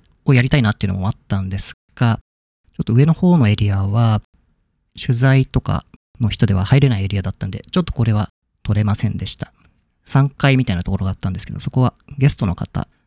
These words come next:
しか入れないみたいで、二階でも同じような絵にならないかなと思ったんですが、ちょっと高さがなくて、そこまで迫力が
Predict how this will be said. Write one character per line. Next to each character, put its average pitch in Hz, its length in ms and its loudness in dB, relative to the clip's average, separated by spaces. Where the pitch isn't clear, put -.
し - 80 -8
か 123 100 0
入 113 120 2
れ 98 60 -6
な 98 100 -6
い - 140 -10
み 127 120 -6
た 98 100 -8
い 104 60 -10
で、 104 220 -8
二 117 140 2
階 147 480 4
で 139 100 2
も 101 200 -4
同 117 180 0
じ 110 100 -2
よ 107 80 0
う - 20 -4
な 92 160 -8
絵 120 60 2
に 110 100 2
な 98 100 -2
ら 113 80 0
な 113 100 -2
い 98 80 -4
か 104 120 -4
な 98 120 -2
と - 80 -6
思 98 100 -6
っ - 20 -10
た - 200 -8
ん 101 40 -8
で 104 60 -10
す - 100 -4
が、 147 80 -2
ち - 60 -4
ょ 156 40 2
っ - 20 -10
と - 100 -16
高 147 220 -2
さ 156 120 2
が 143 80 2
な 143 100 2
く - 80 -8
て、 - 260 -8
そ - 200 -6
こ - 200 -6
ま 143 140 0
で 110 100 0
迫 95 160 -4
力 98 160 -2
が - 120 -8